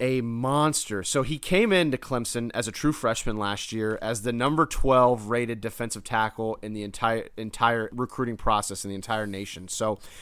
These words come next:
very highly touted, very highly recruited, gets signed to Clemson, and has a very unique opportunity because I don't know if you guys remember that twenty eighteen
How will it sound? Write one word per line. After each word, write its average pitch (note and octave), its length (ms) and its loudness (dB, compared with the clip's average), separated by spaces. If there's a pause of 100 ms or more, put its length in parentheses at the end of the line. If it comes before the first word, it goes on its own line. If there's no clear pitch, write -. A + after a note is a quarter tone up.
(100)
very D#3+ 260 8
highly D3+ 400 8
touted, B2+ 400 4
very C#3 220 2
highly C3 260 4
recruited, A2+ 460 -2 (320)
gets A2 180 2
signed D3+ 400 4
to E3+ 60 2
Clemson, C3 500 -2 (320)
and C3+ 120 0
has G#3+ 200 4
a C#4+ 80 2
very D#3 300 4
unique D3 420 -2
opportunity B2 560 -2
because A2 220 -4
I D3+ 40 4
don't B3+ 120 2
know A#3 60 2
if C#3+ 100 -2
you D3 100 0
guys B2+ 260 4
remember A2 560 0 (400)
that - 280 6
twenty F3 400 2
eighteen C3+ 640 -2